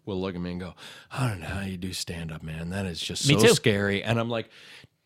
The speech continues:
Speaker 1: "I write it all ahead
Speaker 2: Yeah.
Speaker 1: of time. What are you talking about? You just
Speaker 2: <laughs>
Speaker 1: walk on stage with nothing." And their response is, yeah, but I got other people on
Speaker 2: Yeah.
Speaker 1: stage with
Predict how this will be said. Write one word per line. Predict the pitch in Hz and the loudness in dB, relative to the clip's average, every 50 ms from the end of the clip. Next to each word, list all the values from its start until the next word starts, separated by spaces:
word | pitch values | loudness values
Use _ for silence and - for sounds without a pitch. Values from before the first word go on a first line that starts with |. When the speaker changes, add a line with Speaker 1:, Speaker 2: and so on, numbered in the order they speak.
| _ _ - - _ _ _ _ - | _ _ -20 -20 _ _ _ _ 8
Speaker 1:
"I | - - 392 440 427 453 453 453 466 | 10 12 12 12 12 10 10 10 12
write | 440 427 440 415 440 | 12 12 12 12 12
it | 427 427 | 12 12
all | 415 415 403 403 415 | 12 12 12 12 12
ahead | 392 349 311 294 320 349 - | 12 12 12 12 12 12 12
Speaker 2:
Yeah. | 453 440 381 | 12 12 12
Speaker 1:
of | 277 - | 12 10
time. | 294 269 247 240 220 180 180 | 10 10 10 10 6 6 4
What | 196 247 294 330 381 415 | 4 10 12 12 12 12
are | 392 381 | 10 8
you | 359 349 330 285 233 | 10 10 10 10 8
talking | - - 233 240 262 294 339 381 440 - - 440 415 320 277 | 6 0 2 8 12 12 12 12 12 12 12 10 12 12 12
about? | 247 190 156 170 147 143 127 135 156 | 10 12 12 12 12 12 12 8 8
You | 226 262 320 - | 10 10 10 10
just | 339 392 330 - - - - | 12 12 12 12 12 12 10
Speaker 2:
<laughs> | 214 254 233 | 10 10 10
Speaker 1:
walk | 247 262 277 311 349 339 - | 12 12 12 12 12 12 12
on | 294 294 269 320 | 12 12 12 10
stage | - - 277 233 247 247 190 220 | 6 6 8 10 10 10 6 4
with | 233 226 214 | 2 2 2
nothing." | 220 233 254 294 349 403 392 381 392 - - 220 196 165 - - - - - | 0 0 0 2 8 10 10 10 10 8 6 4 4 4 2 -2 -8 -4 4
And | - 196 202 214 | 6 6 10 10
their | 247 247 233 | 10 10 10
response | 233 208 - 156 156 185 185 190 202 - - | 8 4 4 4 4 4 4 4 4 2 0
is, | 175 156 - - - - - _ - 320 | 0 -2 -2 -6 -18 -20 -20 _ -8 -4
yeah, | 339 359 285 | -2 -2 0
but | 175 - 160 | -2 -2 -2
I | 156 156 160 | 0 -2 0
got | 180 170 175 | -2 -2 -2
other | 180 175 170 | -2 -4 -4
people | 160 - 240 311 - - - 92 87 | -6 -4 -6 -6 -6 -6 -10 -10 -10
on | 82 82 | -6 2
Speaker 2:
Yeah. | - 120 - | 2 4 4
Speaker 1:
stage | - 71 - - | 2 -4 -12 -14
with | 85 | -16